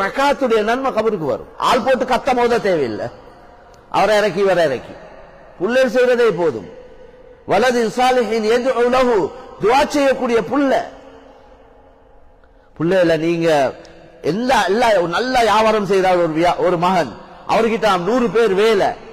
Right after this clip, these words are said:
நூறு அடுப்பு பத்துது, அப்படித்தானே சொல்றோம் நாங்க. இவருடைய முயற்சியால நூறு அடுப்பு பத்துது, அதுவும் நன்மையான காரியம். எவ்வளவு வேலை நடக்கும். இன்றைக்கு புள்ள பெறது, "அம்மா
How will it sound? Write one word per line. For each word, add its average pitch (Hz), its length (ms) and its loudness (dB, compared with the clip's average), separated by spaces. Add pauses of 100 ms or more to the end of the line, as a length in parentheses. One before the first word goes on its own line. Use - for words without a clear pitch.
(460)
நூறு 214 360 0
அடுப்பு 208 400 0
பத்துது, 233 500 0
அப்படித்தானே 196 420 0
சொல்றோம் 208 320 0
நாங்க. 170 260 -6 (440)
இவருடைய 185 400 0
முயற்சியால 233 440 2
நூறு 277 300 0
அடுப்பு 240 280 0
பத்துது, 165 520 -4 (360)
அதுவும் 294 340 0
நன்மையான 220 480 0
காரியம். 104 540 -8 (1500)
எவ்வளவு 262 320 0
வேலை 240 240 2
நடக்கும். 196 420 -4 (120)
இன்றைக்கு 175 520 -4
புள்ள 165 120 -2
பெறது, 165 380 0
"அம்மா 175 680 0